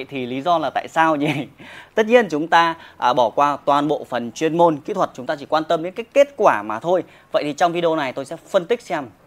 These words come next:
Nguyễn Hiếu Yoga thành công như thế nào nhé. Thì các bạn áp dụng vào công việc của mình. Là một huấn luyện viên yoga, ai mà chẳng muốn thành công hơn, giàu có hơn, tài năng hơn, giúp đỡ được nhiều người hơn, đúng không các bạn? Rồi, cái yếu tố đầu tiên mà tôi thấy rằng chị Hiếu Yoga thành công được, đó là cái yếu tố sử dụng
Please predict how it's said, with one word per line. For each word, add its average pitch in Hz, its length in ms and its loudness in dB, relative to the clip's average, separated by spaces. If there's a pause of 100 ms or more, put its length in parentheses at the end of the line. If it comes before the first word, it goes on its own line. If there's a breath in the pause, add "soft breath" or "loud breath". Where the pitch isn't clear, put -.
(160)
Nguyễn 220 140 -8
Hiếu 175 120 -2
Yoga 165 260 -2 (100)
thành 127 180 -10
công 139 260 -6
như 123 60 -12
thế 127 100 -12
nào 123 220 -4
nhé. 170 160 2 (280 loud breath)
Thì 120 80 -8
các 139 100 -2
bạn 123 220 -2
áp 214 200 -2
dụng 190 200 -8
vào 107 100 -8
công 175 220 -8
việc 175 120 -4
của 151 60 -4
mình. 170 240 2 (280 loud breath)
Là 120 140 0
một 120 180 -6
huấn 156 120 0
luyện 214 120 -6
viên 151 120 -2
yoga, 160 260 0
ai 156 240 -4
mà 139 100 -4
chẳng 104 260 -10
muốn 127 160 -4
thành 156 180 -8
công 160 160 2
hơn, 185 300 -2 (320 loud breath)
giàu 135 380 2
có 135 220 6
hơn, 196 460 -2
tài 160 200 2
năng 180 220 -4
hơn, 190 200 -4
giúp 208 140 -4
đỡ 226 100 2
được 220 80 -6
nhiều 156 120 -2
người 151 180 -2
hơn, 190 320 2
đúng 131 100 -4
không 156 80 -4
các 185 60 0
bạn? 160 220 4 (280 soft breath)
Rồi, 175 160 4 (360 loud breath)
cái 143 180 2
yếu 170 180 0
tố 175 220 0
đầu 147 280 2
tiên 220 220 6
mà 131 140 -4
tôi 127 120 -8
thấy 143 60 -10
rằng 117 240 -6
chị - 240 -18
Hiếu 120 260 -6
Yoga 147 320 -4
thành 123 200 -10
công 131 180 -4
được, 120 200 -4 (180)
đó 113 120 0
là 147 120 -2
cái - 360 -8
yếu 123 60 0
tố 131 180 -2
sử 143 240 -2
dụng 117 140 -6